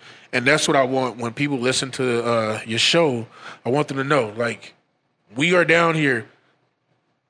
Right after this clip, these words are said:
as a brewery, as a brewer, as a family-owned business. Um,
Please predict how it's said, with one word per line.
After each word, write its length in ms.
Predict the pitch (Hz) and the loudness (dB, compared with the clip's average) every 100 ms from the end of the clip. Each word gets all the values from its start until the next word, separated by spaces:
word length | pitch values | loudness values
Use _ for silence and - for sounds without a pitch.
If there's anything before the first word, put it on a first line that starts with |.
| _ _ _ _ _ _ _ | _ _ _ _ _ _ _
as 260 | 147 156 151 | 2 2 0
a 40 | |
brewery, 680 | 135 143 147 147 139 139 135 - - | 0 2 2 2 0 -4 -8 -12 0
as 220 | 131 127 | 2 2
a 40 | |
brewer, 420 | 120 127 127 123 120 | -2 0 0 0 2
as 240 | 123 120 | 0 0
a 40 | |
family-owned 560 | 123 127 123 117 117 104 | -2 0 0 -2 -2 -2
business. 560 | 120 120 107 101 - - _ - - - - | -4 -4 -6 -12 -12 -16 _ -20 -20 -12 -2
Um, 380 | 123 117 113 | 2 2 0